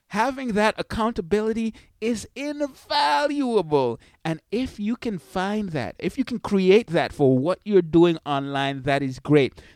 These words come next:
There are a number of people in the Become a Blogger community, and I've mentioned this before, that have started, you know, ma-, little mastermind groups. And that, I just love seeing those things because it helps them, uh, to move forward. It helps to keep them accountable.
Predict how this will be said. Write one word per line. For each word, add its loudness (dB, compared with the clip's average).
There 0
are 2
a 0
number 0
of 2
people -2
in -4
the 4
Become -6
a -2
Blogger 0
community, -4
and 0
I've -4
mentioned -4
this -2
before, 2
that -2
have -4
started, 0
you -2
know, 0
ma-, -2
little 2
mastermind -4
groups. -4
And -4
that, -2
I -4
just -8
love -2
seeing -6
those -2
things -6
because -6
it -4
helps -10
them, 0
uh, -2
to -2
move -2
forward. 4
It -2
helps -8
to -14
keep -12
them -4
accountable. -2